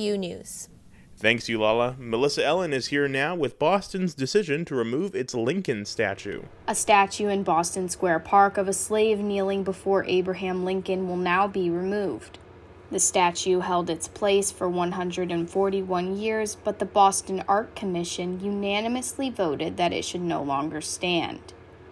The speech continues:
Speaker 3: The statue is titled the Emancipation Group.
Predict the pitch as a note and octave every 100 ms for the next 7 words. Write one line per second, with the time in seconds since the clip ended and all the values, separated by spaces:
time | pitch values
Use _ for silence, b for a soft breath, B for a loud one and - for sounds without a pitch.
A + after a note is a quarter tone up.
0 | - - - F#3 - E3+ D#3+ F#3 E3+ E3+
1 | - F#3+ G3 G3 F#3+ F#3+ F3 E3+ E3 E3
2 | F3 - G3+ G#3 - F3 D#3+ D#3+ C3 -